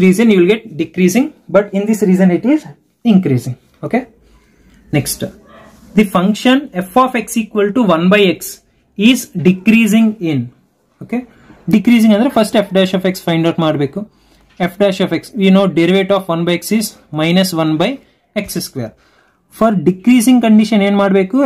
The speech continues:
F dash of x less than zero. So that means minus one by x square less than zero. See here, by this condition you can clearly understood that whatever the value you substitute, denominator will become positive.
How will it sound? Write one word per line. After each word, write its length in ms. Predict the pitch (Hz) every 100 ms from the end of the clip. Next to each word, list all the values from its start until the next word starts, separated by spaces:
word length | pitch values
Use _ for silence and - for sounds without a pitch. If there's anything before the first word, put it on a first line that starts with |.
| 185
F 40 | 180
dash 180 | 190 185
of 60 | 196 254
x 40 | -
less 140 | 180 143 185
than 120 | 180 151
zero. 160 | 139 127 143 -
So 80 | 175 165
that 120 | 160 196
means 160 | 240 - 151
minus 300 | 160 202 208 190
one 100 | 180
by 80 | 175 -
x 80 | -
square 240 | 185 254 - _ _ _ _ 156
less 160 | 143 143
than 140 | 208 294 233 _ 190 135
zero. 200 | 165 117 - _ _ _ _ _ _ _ _ _ -
See 120 | 254 214
here, 340 | 208 240 277 277 - _ _ _ 190 180
by 80 | 220 247
this 120 | 277 -
condition 380 | 190 208 208 240 220
you 60 | 202
can 120 | 208 190 190
clearly 400 | 175 190 220 226 180
understood 400 | 175 180 190 165 151
that 160 | 190 208 _ _ _ 151
whatever 440 | 156 185 202 190 214 220
the 80 | 240 156
value 260 | 147 190 247
you 60 | 202 185
substitute, 560 | 135 - 175 170 240 - _ _ _ 185
denominator 540 | 214 240 247 240 226 220
will 120 | 190 175
become 220 | 175 269 262
positive. 380 | 190 160 165 135